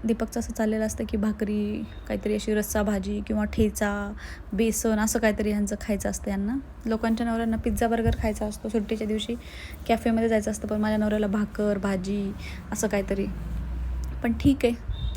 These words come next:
पतिदेवांची आज्ञा, काय सराख होपे असं,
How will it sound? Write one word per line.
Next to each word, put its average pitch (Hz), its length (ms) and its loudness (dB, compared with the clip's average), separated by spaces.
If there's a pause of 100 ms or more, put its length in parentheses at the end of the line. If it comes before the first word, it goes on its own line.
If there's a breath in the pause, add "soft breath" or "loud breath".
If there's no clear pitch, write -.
(440 loud breath)
पतिदेवांची 233 580 4
आज्ञा, 214 380 2 (540)
काय 226 200 0 (320)
सराख 226 280 8
होपे 208 300 0
असं, 208 240 2